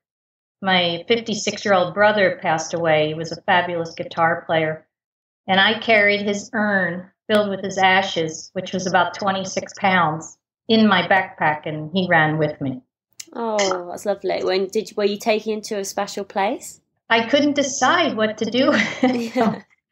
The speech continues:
Speaker 1: I did take him into every, every guitar shop or music store I passed along the way,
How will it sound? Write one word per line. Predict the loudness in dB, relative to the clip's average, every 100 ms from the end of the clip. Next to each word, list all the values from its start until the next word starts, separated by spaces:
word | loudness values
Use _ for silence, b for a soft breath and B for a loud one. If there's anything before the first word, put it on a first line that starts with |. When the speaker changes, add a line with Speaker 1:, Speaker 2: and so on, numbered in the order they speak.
| _ 0
Speaker 1:
I | 0 2
did | 0 2
take | 2 2
him | 2
into | 2 0 2
every, | 0 0 -4 -2
every | 0 0 -6 -8 _ -10
guitar | -2 2 4 2
shop | 0 2 2 -2
or | -6 -2
music | -2 0 -2
store | -4 -4 2 2
I | 0
passed | -6 -2 0 0 -2
along | 2 2 2
the | -2
way, | 0 2 2 0